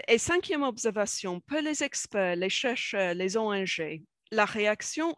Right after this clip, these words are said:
au pacte est complètement négative, sauf une exception.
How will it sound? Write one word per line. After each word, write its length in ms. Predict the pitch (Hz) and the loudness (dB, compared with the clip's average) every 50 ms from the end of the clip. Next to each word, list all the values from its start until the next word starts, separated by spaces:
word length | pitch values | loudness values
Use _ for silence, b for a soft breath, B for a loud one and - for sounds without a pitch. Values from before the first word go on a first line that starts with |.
| - | 0
au 100 | 214 208 | 0 0
pacte 540 | - - - 262 254 277 - - - - - - _ | 0 -4 -8 -8 -8 -8 -8 -12 -16 -18 -18 -6 _
est 120 | 196 190 | -2 -2
complètement 800 | - - - 226 208 - - - 294 311 - - 254 233 233 240 233 | -2 -4 -8 -8 -8 -8 -6 -8 -8 -8 -6 -6 -2 0 0 0 0
négative, 1000 | 226 220 202 190 - 190 180 - - - - 185 170 156 156 - - - 165 147 - B B B B B B B B _ | 0 0 0 0 0 -2 -4 -4 -8 -12 -10 -10 -10 -10 -10 -10 -6 -6 -6 -6 -8 B B B B B B B B _
sauf 440 | - - - - 302 370 381 - - - _ _ _ - | -6 -4 -2 0 0 0 0 -4 -10 -20 _ _ _ 0
une 180 | 277 349 349 | 2 2 2
exception. 800 | 302 285 - - - 214 202 - - - - - 165 170 170 160 | 2 0 -2 -6 -4 -4 -6 -6 -6 -8 -8 -8 -8 -10 -10 -10